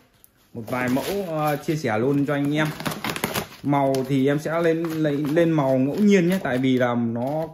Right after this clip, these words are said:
có một thùng loại này. Em sẽ tạm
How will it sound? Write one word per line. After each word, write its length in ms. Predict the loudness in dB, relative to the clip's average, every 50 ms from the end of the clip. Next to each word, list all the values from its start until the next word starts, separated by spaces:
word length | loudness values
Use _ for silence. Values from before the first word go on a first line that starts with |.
| -2
có 500 | 0 2 2 2 2 0 -2 -2 -2 -2 -2 -2
một 60 | -4 -2 0
thùng 240 | 2 2 4 4 2
loại 160 | 2 0 0
này. 220 | 0 0 -2 -2 -4 -8 -12 _ _ _ _ _ _ _ -20 -20 _ _ _ _ _ _ _ _ _ -20 -18 -12
Em 220 | -6 -4 -4 -4
sẽ 280 | -2 2 2 2 4 4 4
tạm 220 | 2 2 0 -2